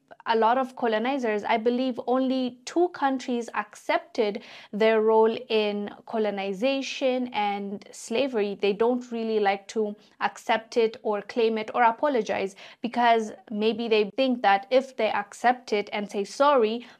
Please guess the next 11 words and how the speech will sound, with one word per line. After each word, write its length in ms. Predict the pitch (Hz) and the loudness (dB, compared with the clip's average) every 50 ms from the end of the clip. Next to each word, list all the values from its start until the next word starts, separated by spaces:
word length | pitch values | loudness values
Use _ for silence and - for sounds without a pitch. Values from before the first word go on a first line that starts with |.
| _ _ - | _ _ -6
now 380 | 226 226 226 240 254 269 294 294 | -2 2 4 6 8 8 8 8
they 140 | 254 247 | 6 4
are 180 | - - 214 220 | 4 4 4 4
required 800 | 202 214 202 - - - 262 240 233 208 - 208 196 196 - - | 4 0 -2 -2 2 6 6 6 8 6 4 0 -2 -4 -6 -6
to 140 | - - 233 | -2 2 4
actually 440 | 226 240 247 247 - - 220 220 208 | 4 4 4 2 -4 -4 -2 -2 -2
do 140 | 185 202 190 | -4 -6 -6
something 500 | - - 190 214 277 285 311 262 214 185 | -4 -2 -2 -2 -2 -2 -4 -4 -4 -4
about 420 | 175 175 185 180 180 185 185 - | -4 -2 0 0 0 0 -2 -6
it 180 | 202 180 180 - - | -10 -10 -8 -6 -4
and 320 | 202 196 196 202 208 196 | -4 -4 -4 -4 -6 -8